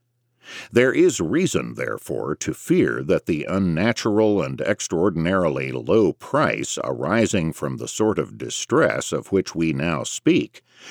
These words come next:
would occasion much discouragement of the fabrication of manufactures. There are two problems here. First,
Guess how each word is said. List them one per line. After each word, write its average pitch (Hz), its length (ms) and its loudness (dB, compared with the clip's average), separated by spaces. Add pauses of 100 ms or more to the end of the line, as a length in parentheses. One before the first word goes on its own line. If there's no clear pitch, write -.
(160)
would 104 180 4
occasion 110 600 2
much 90 340 0
discouragement 71 960 -2
of 69 200 0
the 78 100 -2
fabrication 90 960 -2
of 78 200 -4
manufactures. 82 1080 -4 (1120)
There 135 260 4
are 113 140 4
two 190 340 2
problems 65 720 -2
here. 57 320 -4 (300)
First, 123 580 0